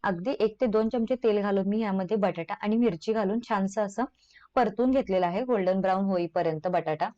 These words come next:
बटाट्यामधलं जे स्टार्च आहे ते ॲब्सॉर्ब झालेलं आहे, त्यामुळे बटाटा आपला छानसा कुरकुरीत बनला आहे. आणि याच्यामध्ये आता थोडंसं मीठ घालून आणि शे-,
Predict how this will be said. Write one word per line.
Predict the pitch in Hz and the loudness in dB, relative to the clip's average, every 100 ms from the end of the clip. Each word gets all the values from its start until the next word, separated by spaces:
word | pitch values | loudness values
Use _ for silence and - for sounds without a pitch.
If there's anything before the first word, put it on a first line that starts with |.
| _ _ _ _ 175 | _ _ _ _ -2
बटाट्यामधलं | 208 202 214 233 226 226 | 0 2 2 2 2 0
जे | 220 | 0
स्टार्च | 240 226 196 185 | -2 0 0 -2
आहे | 196 180 | -4 -4
ते | 185 233 | -2 -2
ॲब्सॉर्ब | 196 196 - 214 | -2 -6 -4 -2
झालेलं | 202 196 170 170 | -2 -2 0 -2
आहे, | 165 | -4
त्यामुळे | 196 196 202 - 180 | -4 -4 -4 -6 -6
बटाटा | 185 196 202 | -4 -2 -4
आपला | 202 220 214 | -2 -4 -2
छानसा | 196 196 - | -4 -4 -4
कुरकुरीत | 240 170 190 214 | -6 -4 -2 -2
बनला | 214 180 160 | -2 -2 -2
आहे. | 160 131 214 - - _ - - | -4 -6 -12 -14 -20 _ -20 -8
आणि | 196 240 | -2 2
याच्यामध्ये | 240 - 208 226 233 | 0 0 -2 0 0
आता | 226 233 | -2 -2
थोडंसं | 233 190 185 208 | 0 0 0 -2
मीठ | 233 269 | -2 0
घालून | 240 185 165 240 _ _ - - | 0 0 0 -4 _ _ -12 -4
आणि | 202 | -2
शे-, | 226 214 | 2 2